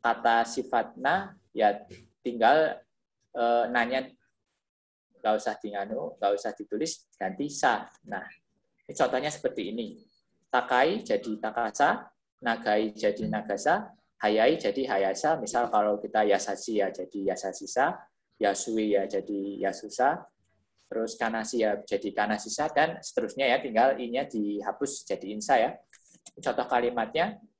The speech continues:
Yamano Takasawa, Doyate Hakaruka, Shiteimasu ka? Artinya, apakah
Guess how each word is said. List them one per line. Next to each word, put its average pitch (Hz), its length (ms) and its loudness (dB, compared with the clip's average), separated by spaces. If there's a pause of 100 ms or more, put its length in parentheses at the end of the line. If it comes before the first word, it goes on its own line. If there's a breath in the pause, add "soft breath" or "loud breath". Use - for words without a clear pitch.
Yamano 117 560 2
Takasawa, 123 800 0 (240)
Doyate 110 560 2
Hakaruka, 110 720 -4 (160)
Shiteimasu 127 720 -2
ka? 135 240 0 (760)
Artinya, 107 480 -14 (160)
apakah 110 480 -6